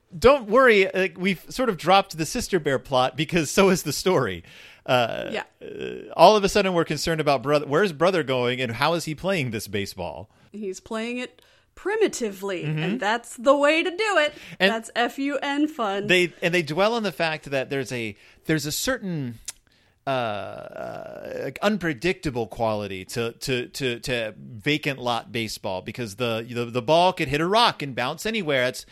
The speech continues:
Speaker 1: that's part of it. You, you, you, there's, you think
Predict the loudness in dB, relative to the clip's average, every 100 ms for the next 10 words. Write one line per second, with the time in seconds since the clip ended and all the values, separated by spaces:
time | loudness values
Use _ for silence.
0 | -20 -20 -4 0 0 2 4 4 2 -4
1 | -6 -8 -8 -6 -6 -6 -10 -8 -6 -6
2 | -8 -8 -6 -6 -6 -8 -10 -10 -2 2
3 | 2 -2